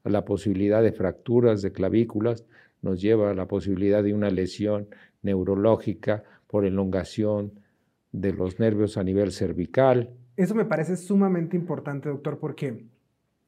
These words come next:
Speaker 2: también tenemos, cada vez menos, pero tenemos todavía mucho esta idea de que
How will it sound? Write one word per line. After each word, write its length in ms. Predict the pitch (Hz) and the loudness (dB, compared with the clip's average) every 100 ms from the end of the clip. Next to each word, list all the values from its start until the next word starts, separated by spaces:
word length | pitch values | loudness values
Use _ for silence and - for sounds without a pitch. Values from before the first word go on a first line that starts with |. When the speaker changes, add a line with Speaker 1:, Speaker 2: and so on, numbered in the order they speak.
| _ _ _ _ _ 156 - 151 | _ _ _ _ _ -16 -14 -6
Speaker 2:
también 320 | 143 160 180 | -2 0 0
tenemos, 500 | 190 180 170 180 - | 0 0 -2 -4 -8
cada 160 | - 269 | -4 -2
vez 160 | 240 190 | -2 -2
menos, 220 | 156 - | -4 -6
pero 180 | 151 139 | -8 -6
tenemos 340 | 156 180 202 | -4 -2 -2
todavía 240 | 180 165 151 | -4 -4 -4
mucho 220 | 151 156 | -6 -10
esta 160 | 143 | -6
idea 180 | 147 143 | -6 -4
de 140 | 143 139 | -6 -6
que 320 | 139 127 | -8 -8